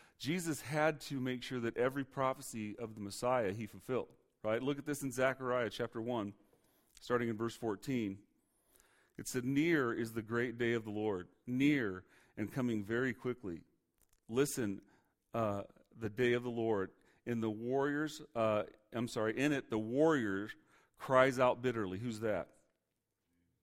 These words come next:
Jesus, the warrior cries out bitterly. "A day of wrath is in that day, a day of trouble and distress, a day of destruction and desolation, a day of" what? "Darkness and gloom, a day of clouds and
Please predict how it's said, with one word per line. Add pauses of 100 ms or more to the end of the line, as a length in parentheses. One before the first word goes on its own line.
(240)
Jesus,
the
warrior
cries
out
bitterly. (440)
"A
day
of
wrath (380)
is
in
that
day, (320)
a
day
of
trouble
and
distress,
a
day
of
destruction
and
desolation,
a
day
of"
what? (960)
"Darkness
and
gloom,
a
day
of
clouds
and